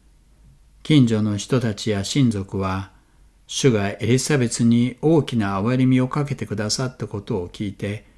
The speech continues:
彼女と共に喜んだ。八日目になり、人々は幼子に割礼を施すためにやってきた。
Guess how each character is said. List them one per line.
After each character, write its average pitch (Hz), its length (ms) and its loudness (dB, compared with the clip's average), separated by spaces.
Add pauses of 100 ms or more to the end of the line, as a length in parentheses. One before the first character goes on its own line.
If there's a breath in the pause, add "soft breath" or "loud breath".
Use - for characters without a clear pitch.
(500 soft breath)
彼 147 320 2
女 107 160 -2
と 104 140 -8
共 120 300 2
に 113 160 0
喜 107 340 -6
ん 95 140 -6
だ。 - 260 -14 (2000)
八 131 260 8
日 143 160 2
目 127 120 4
に 104 140 4
な 95 160 -2
り、 92 320 -6 (560)
人 - 300 2
々 110 260 -2
は 95 280 -8 (180)
幼 135 340 4
子 107 120 2
に 98 160 -2
割 - 340 -6
礼 143 160 4
を 131 80 2
施 143 360 0
す - 120 -6
た 104 120 -4
め 95 120 -2
に 92 360 -8
や 98 160 -2
っ 98 100 -12
て 117 120 -4
き - 100 -16
た。 - 240 -10